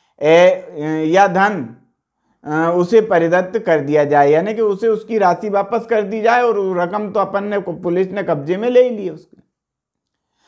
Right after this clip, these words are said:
तो आज की वीडियो में हमने अध्ययन किया सीआरपीसी की धारा चार सौ तिरपन के बारे में।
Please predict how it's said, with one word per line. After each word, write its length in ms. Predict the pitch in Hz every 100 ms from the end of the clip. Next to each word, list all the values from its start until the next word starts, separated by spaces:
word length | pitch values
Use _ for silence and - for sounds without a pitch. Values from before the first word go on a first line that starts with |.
| _ _ -
तो 60 |
आज 220 | 147 -
की 100 | -
वीडियो 300 | 220 226 226
में 120 | 240 240
हमने 240 | 214 233
अध्ययन 380 | 220 190 220 190
किया 360 | 180 190 254 - _ _
सीआरपीसी 680 | - 175 190 196 226 226 226
की 140 | 220
धारा 280 | 190 175 196
चार 260 | 196 175 180
सौ 140 | 190
तिरपन 520 | 170 151 151 170 196
के 80 | 202
बारे 260 | 208 202 220
में। 260 | 240 262